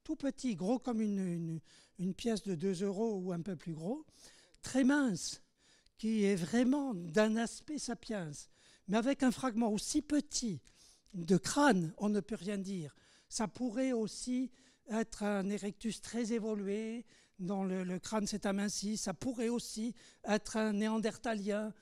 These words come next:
euh, qui venait dans la région. Donc, on, on, on restait sans voix devant ce petit fragment, et nous savons maintenant qu'il s'agissait vraisemblablement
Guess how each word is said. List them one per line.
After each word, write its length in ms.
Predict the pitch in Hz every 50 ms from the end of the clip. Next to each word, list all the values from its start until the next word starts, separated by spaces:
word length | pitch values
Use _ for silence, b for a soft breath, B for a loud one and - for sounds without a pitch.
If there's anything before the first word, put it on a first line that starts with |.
| b b b b b 262 202
euh, 440 | 196 196 185 185 185 185 180 180 180
qui 180 | - - 202
venait 260 | 180 196 190 180 196 185
dans 80 | 196
la 80 | 185 175
région. 260 | 175 170 175 185 175
Donc, 180 | 190 220 233 - b b b b b b b -
on, 160 | - 240 - - -
on, 400 | 262 208 214 214 214 220 220 254 - _ _ - - _ _
on 120 | - 185
restait 320 | 185 220 233 - - 294 254
sans 240 | - 262 254 247 240
voix 260 | 208 220 269 269 247
devant 260 | 175 202 185 208 196
ce 80 | - -
petit 220 | - 185 - 208
fragment, 420 | - - 180 151 196 214 277 311 B B B B B B B B -
et 60 | 180
nous 140 | 202 254 226
savons 260 | - 277 254 254 233
maintenant 300 | 208 208 202 214 262 294
qu'il 180 | - - 202 165
s'agissait 500 | - - 214 202 180 196 - - 254 233
vraisemblablement 880 | 180 190 185 - - 170 156 160 165 160 156 160 160 151 180 208 233